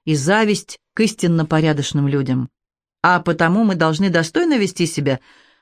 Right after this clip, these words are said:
даже тогда, когда это кажется абсолютно бесполезным.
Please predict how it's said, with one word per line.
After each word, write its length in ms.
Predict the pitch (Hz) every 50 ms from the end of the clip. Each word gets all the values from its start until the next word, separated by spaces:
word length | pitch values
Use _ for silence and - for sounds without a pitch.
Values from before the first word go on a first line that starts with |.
| _ _
даже 380 | - 151 170 214 262 247 240 226
тогда, 380 | - 220 190 170 165 165 151
когда 240 | - 139 131 127 160
это 300 | 170 170 - 165 151 151 - _ _ _ _
кажется 520 | - 202 208 214 185 208 190 - - 180 165
абсолютно 480 | 151 - - 160 151 165 160 170 165
бесполезным. 800 | 156 143 147 - - - 143 135 135 131 127 123 131 131 127 127